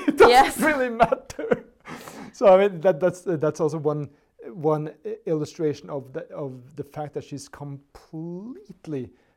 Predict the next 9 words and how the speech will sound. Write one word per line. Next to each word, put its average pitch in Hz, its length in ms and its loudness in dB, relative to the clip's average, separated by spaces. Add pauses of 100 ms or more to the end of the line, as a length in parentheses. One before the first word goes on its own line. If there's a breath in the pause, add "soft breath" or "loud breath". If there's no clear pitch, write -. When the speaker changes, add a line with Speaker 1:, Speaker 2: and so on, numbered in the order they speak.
(180 soft breath)
Speaker 1:
cynical 139 580 -10
when 123 180 -12
it 131 100 -12
comes 131 240 -14
to 135 260 -10 (220)
using 190 580 -10
other 156 260 -6
people 139 760 -8
or, 131 340 -8